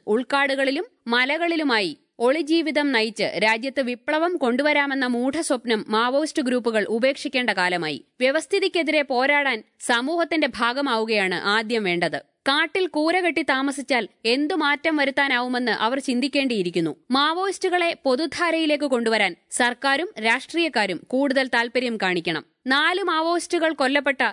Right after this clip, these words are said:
നിർഭാഗ്യകരമായ സംഭവം സമൂഹ മനസാക്ഷിയെ വേദനിപ്പിക്കുന്നത് തന്നെയാണ്. ഇത്രയേറെ നിർദ്ദയമായ നടപടി ആവശ്യപ്പെടും വിധത്തിലുള്ള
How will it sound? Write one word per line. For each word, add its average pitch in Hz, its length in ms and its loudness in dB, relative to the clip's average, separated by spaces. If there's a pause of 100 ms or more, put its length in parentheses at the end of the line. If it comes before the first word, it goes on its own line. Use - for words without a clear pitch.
(140)
നിർഭാഗ്യകരമായ 294 840 0
സംഭവം 220 520 -2 (120)
സമൂഹ 294 500 0
മനസാക്ഷിയെ 277 680 0
വേദനിപ്പിക്കുന്നത് 254 960 0
തന്നെയാണ്. 180 420 0 (140)
ഇത്രയേറെ 339 540 2
നിർദ്ദയമായ 311 640 2
നടപടി 254 500 0
ആവശ്യപ്പെടും 262 580 0
വിധത്തിലുള്ള 214 640 0